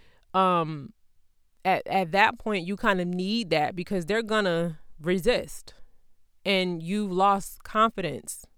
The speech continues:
You know what I mean? And you need people that support you to help build that confidence back up so that you can deal with it.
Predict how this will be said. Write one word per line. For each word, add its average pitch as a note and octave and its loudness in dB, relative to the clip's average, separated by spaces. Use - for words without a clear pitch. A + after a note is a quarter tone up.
You F#3 -2
know F#3 2
what F#3 2
I F#3 0
mean? G3+ 2
And E3+ -4
you F3+ 0
need G#3 -4
people F#3+ -6
that E3+ -6
support - -4
you E3+ -6
to F#3+ -2
help E3 0
build F#3+ 2
that F3+ 0
confidence E3+ -4
back D#3 -2
up E3+ 2
so D3+ -4
that D3+ -8
you D3+ -12
can C#3 -8
deal E3+ 2
with D3+ -4
it. - -10